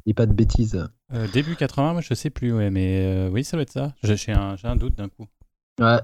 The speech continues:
Speaker 1: donc c'est de David Lynch, donc j'ai quelques visuels, bah, j'ai notamment, bah, le héros qui est joué par Kyle MacLachlan, euh, et notamment, euh, il y a Sting aussi, et le verre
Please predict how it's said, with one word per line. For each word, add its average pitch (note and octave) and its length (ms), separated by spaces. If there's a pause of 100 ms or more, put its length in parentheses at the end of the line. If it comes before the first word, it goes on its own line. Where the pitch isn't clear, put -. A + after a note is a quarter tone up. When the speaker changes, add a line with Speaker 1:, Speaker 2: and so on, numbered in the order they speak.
(100)
Speaker 1:
donc C3 280
c'est B2 240
de B2 120
David B2+ 320
Lynch, D#3+ 180
donc B2+ 120
j'ai A#2+ 160
quelques B2 280
visuels, A2+ 460
bah, G#2 200
j'ai G#2 260
notamment, A2 400
bah, F2+ 180
le G#2 100
héros G#2+ 280
qui A2+ 140
est - 20
joué G2 140
par F2+ 260
Kyle G#2+ 220
MacLachlan, G#2+ 600
euh, D#2+ 200 (760)
et A2 60
notamment, G#2+ 420
euh, G2 360
il G#2 80
y - 20
a G#2 60
Sting A2+ 400
aussi, B2+ 320
et A#2 1120 (180)
le C3+ 120
verre C3+ 340